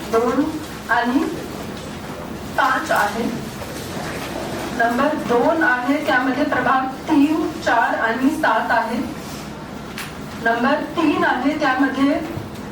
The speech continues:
अकरा, बारा, अठरा आहे. नंबर चार आहे, त्यामध्ये आठ,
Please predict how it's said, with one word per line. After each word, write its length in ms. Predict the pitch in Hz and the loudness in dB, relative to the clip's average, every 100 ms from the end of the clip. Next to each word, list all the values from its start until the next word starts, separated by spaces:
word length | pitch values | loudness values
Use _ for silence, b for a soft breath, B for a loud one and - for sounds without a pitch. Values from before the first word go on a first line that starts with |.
| - - - - | -10 -10 -4 0
अकरा, 420 | 226 - 285 311 | 0 2 4 4
बारा, 380 | 233 226 - 285 | 4 4 6 4
अठरा 440 | - - - 320 | 2 0 0 2
आहे. 360 | 277 - - 269 - - - - - - - - | 2 2 0 -4 -6 -8 -10 -10 -10 -10 -10 -2
नंबर 280 | 254 247 285 | 0 2 0
चार 540 | 294 - 269 277 294 | 0 0 2 2 2
आहे, 340 | 269 269 311 208 | 0 0 0 2
त्यामध्ये 640 | 277 269 254 262 285 - - - - - | 2 2 0 0 0 0 -6 -10 -10 -2
आठ, 340 | - - 311 | 2 2 0